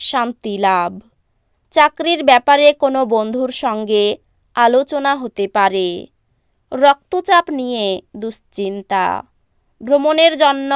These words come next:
বাড়িতে আলোচনা হতে পারে। অর্থভাগ্য খুব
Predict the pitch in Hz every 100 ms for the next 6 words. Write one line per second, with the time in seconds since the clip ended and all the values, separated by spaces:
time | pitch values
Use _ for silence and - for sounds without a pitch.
0 | 277 226 214 226 247 220 214 - _ _
1 | _ - 233 240 269 302 277 277 247 190
2 | 190 185 190 185 190 175 175 _ _ _
3 | _ _ _ - 269 277 - 359 359 330
4 | 277 233 202 190 _ - 320